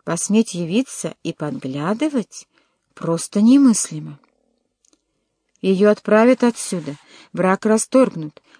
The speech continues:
если Адриана узнает о её проступке. Родриго заметил испуг дочери и резко обернулся. Джулия была поймана. «Кто же это?» — спросил Родриго. «Джулия,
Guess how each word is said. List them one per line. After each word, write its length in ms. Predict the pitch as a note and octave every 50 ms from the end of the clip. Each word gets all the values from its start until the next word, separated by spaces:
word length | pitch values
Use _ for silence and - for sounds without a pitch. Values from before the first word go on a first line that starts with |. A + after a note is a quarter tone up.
| _
если 260 | - F3 F3 - -
Адриана 480 | F3+ F3 D#3+ D#3+ F3 E3+ E3+ F3+ G3 G3+
узнает 460 | G3+ F3+ F3 F3+ F3 F3+ F#3 - -
о 20 | F3+
её 240 | E3+ E3 E3 F3
проступке. 720 | F3 - F#3 F#3 F#3 - - - G#3 - _ - - E3 D#3 _ _ _ _ _ _ _ _ _ _ _ _ _ _ _ _ _ _ -
Родриго 480 | - F#3 F#3 F3 F3 G3 A3+ A3 A#3 C4
заметил 580 | G#3+ B3 C4 C4+ B3+ A3+ G3+ F#3+ - G3 F#3 F#3+
испуг 320 | F#3 - - F3 E3 D#3
дочери 380 | D3+ F3+ G3 G#3+ - B3+ A#3+ C4
и 40 | B3+
резко 360 | G3+ G#3 G3+ - - - G3
обернулся. 600 | E3+ F3 F#3 F3 E3 D#3 D3+ D3+ - - D#3+ D#3 _ _ _ _ _ _ _ _ _ _ _ _ _ _ _ _ _ - -
Джулия 420 | E3 D#3+ F#3 A3+ A#3+ B3 C4 B3+
была 320 | G3 F3 E3+ D#3 D#3+ E3 - _
поймана. 560 | - D3 D3 D3 D3 D3+ D3 D3 D3+ D#3 D3+ _ _ _ _ _ _ _ _ _ _ _ _ _ _ _ _ _ _ _ _ _ _
«Кто 300 | _ _ - C4 E4+ D4+
же 200 | G3+ D#3 D#3 D3+
это?» — 200 | C#3+ - - D3+
спросил 540 | - - - D#3 D#3+ E3 - - D#3 D#3
Родриго. 480 | D3+ D#3 D#3 D#3 D3+ C#3+ C#3 - - D3+ _ _ _ _ _ _ _ _ _ _ _ _ _ _ -
«Джулия, 600 | G#3+ A3 A3+ A#3+ C4+ B3+ B3 A3 A3+ A3+ A3 A3